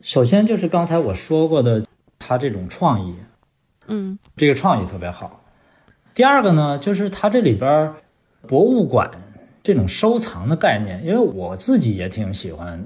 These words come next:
Speaker 1: 买一些小玩意儿，买一些书啊什么这些东西，也算是一种收藏吧。
Speaker 2: 那太算了。<laughs>
Speaker 1: 所以他这种收藏呢，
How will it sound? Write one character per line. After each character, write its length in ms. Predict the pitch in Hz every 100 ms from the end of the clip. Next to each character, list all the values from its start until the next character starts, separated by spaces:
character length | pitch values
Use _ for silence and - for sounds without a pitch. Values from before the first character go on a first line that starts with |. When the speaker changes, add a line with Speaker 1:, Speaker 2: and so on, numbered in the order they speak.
| -
Speaker 1:
买 260 | 104 85
一 80 | 82
些 320 | 92 104 98
小 200 | 95 -
玩 200 | 80 82
意 60 | 120
儿， 340 | 139 92 98 _ _ _ _ _ _ -
买 200 | 95 85
一 40 |
些 120 | 110
书 300 | 104 - 120
啊 240 | 123 110 95
什 140 | 95
么 100 | 92
这 140 | 95
些 100 | 90
东 240 | 87 87 90
西， 180 | 90 85 -
也 140 | 90
算 280 | 85 240 269
是 120 | 220
一 120 | 135 113
种 360 | 95 82 87 - _ _ -
收 240 | - 107
藏 300 | 107 85 76
吧。 300 | 98 - - _ _ -
Speaker 2:
那 120 | 247
太 240 | - 320 226
算 280 | 240 202
了。 220 | 156 170 - - 254 -
<laughs> 360 | 240 - - -
Speaker 1:
所 160 | - 233
以 60 |
他 260 | 233 262 262
这 140 | 277
种 300 | 185 127 135
收 180 | - 185
藏 260 | 185 123 151
呢， 160 | 156